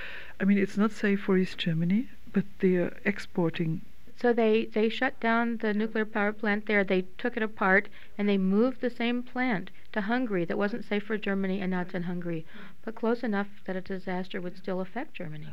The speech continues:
Speaker 1: Absolutely. There, there are companies which make so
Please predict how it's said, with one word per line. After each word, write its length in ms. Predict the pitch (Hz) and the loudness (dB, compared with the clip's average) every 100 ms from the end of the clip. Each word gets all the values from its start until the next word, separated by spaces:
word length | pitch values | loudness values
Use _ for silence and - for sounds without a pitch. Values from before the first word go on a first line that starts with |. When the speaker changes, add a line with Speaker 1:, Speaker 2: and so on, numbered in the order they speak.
| - | 0
Speaker 1:
Absolutely. 640 | 214 - 220 226 170 170 - - - - - - - - - - | 0 2 2 2 2 -2 -4 -8 -8 -8 -8 -8 -8 -8 -8 -8
There, 440 | - 208 208 202 202 - | -2 2 2 2 0 -4
there 180 | 233 202 | 0 0
are 20 | |
companies 580 | 202 226 220 208 196 190 | 0 0 2 4 4 4
which 180 | 196 - | 0 0
make 260 | 202 202 - - - - | 0 0 -2 -8 -8 0
so 240 | 233 226 | 2 2